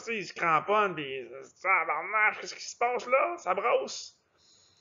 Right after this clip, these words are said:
Et là, mon père finit fina-, finalement par crier, « Nico, qu'est-ce que tu fais ? » Et là, je roule, roule, roule, je me retourne tranquillement. Je dis, « Papa, check-moi bien, je vais laisser ma trace. » À dix ans, vers l'âge de dix ans, j'ai dit ça.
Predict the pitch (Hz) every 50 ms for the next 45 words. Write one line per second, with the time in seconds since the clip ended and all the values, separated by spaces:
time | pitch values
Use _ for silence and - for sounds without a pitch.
0 | _ _ _ _ _ _ - - 180 175 135 113 107 110 143 180 170 143 - 127
1 | 139 151 151 151 143 139 143 139 131 127 - 147 151 151 170 170 156 139 - -
2 | - 131 143 165 160 170 196 - - 311 330 339 311 240 254 214 - - - -
3 | - 320 349 339 330 311 240 180 165 - - _ _ _ _ _ _ _ _ _
4 | _ _ _ _ _ _ _ _ _ - 110 123 135 120 120 117 135 170 151 139
5 | 143 156 139 135 160 185 180 156 135 131 120 - _ - 165 170 151 147 139 135
6 | 123 135 123 127 131 143 151 160 160 147 - _ _ _ _ _ _ _ _ _
7 | _ _ _ _ _ _ _ _ _ _ - - - - 139 117 - - 123 117
8 | 113 - - - _ _ _ _ _ _ _ _ _ _ _ _ _ _ _ -
9 | - - - - 110 107 101 98 98 104 107 104 - - - _ _ _ _ _
10 | _ _ _ _ _ _ _ _ _ _ _ - 101 98 90 98 95 98 92 -
11 | - - 98 87 87 95 - - - - - - - - - - - - - -
12 | - _ _ _ _ _ _ _ _ _ _ _ _ _ _ _ _ _ _ _
13 | _ _ _ _ _ _ _ - - 90 - - 101 - - 107 107 101 98 95
14 | 95 92 92 98 107 104 101 98 90 - - - - - 104 104 104 95 87 87
15 | 85 - - - - 90 90 104